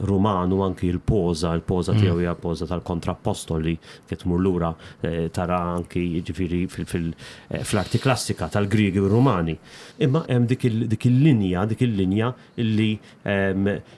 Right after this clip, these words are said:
Speaker 1: hija ħafna qrib il-, il-, l-idejat ta', ta' Giuseppe Hisler. U jiena il-kapolavur assolut madankollu ta' Pietro Paolo Azzopardi huwa il-Kurċifiss. Il-Kurċifiss li,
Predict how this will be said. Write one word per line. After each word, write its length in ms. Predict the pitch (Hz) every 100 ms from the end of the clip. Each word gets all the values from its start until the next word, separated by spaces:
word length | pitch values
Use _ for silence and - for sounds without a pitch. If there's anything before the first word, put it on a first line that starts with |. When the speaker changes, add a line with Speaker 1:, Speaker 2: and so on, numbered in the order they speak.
| - - - -
Speaker 1:
hija 560 | 117 113 104 101 -
ħafna 640 | - - - 143 - 95
qrib 420 | 107 113 110 - - - - -
il-, 260 | 104 101
il-, 220 | - 101 -
l-idejat 640 | 117 98 98 98 98 -
ta', 260 | 101 92 120
ta' 140 | 101
Giuseppe 320 | 92 98 -
Hisler. 320 | 120 101 82 -
U 220 | 165 147 - - - - -
jiena 300 | 147 127 -
il-kapolavur 800 | 131 135 123 120 117 110 131 107
assolut 760 | 107 - 117 123 87 - - - - - - -
madankollu 840 | 104 98 101 101 127 101 92 90
ta' 360 | - 98 87 85 - -
Pietro 280 | - 101 101
Paolo 240 | 101 95 90
Azzopardi 680 | - 90 135 127 90 90 113
huwa 180 | 110 113
il-Kurċifiss. 720 | 120 - 98 104 95 - - - - - - - -
Il-Kurċifiss 720 | 101 104 - 107 110 139 -
li, 260 | 95 90